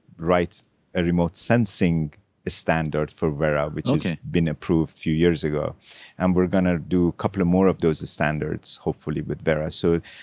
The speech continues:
Speaker 1: methodologies that are using remote sensing similar to us would be standard as well.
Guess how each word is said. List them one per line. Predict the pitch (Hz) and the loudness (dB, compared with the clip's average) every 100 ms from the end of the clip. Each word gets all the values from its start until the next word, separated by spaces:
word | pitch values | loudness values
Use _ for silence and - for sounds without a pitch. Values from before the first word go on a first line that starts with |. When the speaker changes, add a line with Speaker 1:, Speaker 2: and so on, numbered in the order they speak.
| - | -2
Speaker 1:
methodologies | 90 90 95 107 117 98 98 90 | -2 0 4 6 4 2 -4 -2
that | 85 | -2
are | 82 80 82 101 | 0 0 2 2
using | 82 92 78 | 2 0 0
remote | 80 80 - | -2 -2 -2
sensing | - 117 101 - 87 80 78 _ _ _ _ - | 0 2 2 0 0 0 -4 _ _ _ _ -6
similar | - 104 92 80 | 0 4 4 2
to | - 90 | 0 -2
us | 82 80 82 - - _ - | 0 -2 -2 -4 -6 _ -4
would | 85 87 80 | 0 0 2
be | 85 | 0
standard | - - 82 78 73 76 | 2 2 0 0 -2 -4
as | - | -2
well. | - - | -2 -4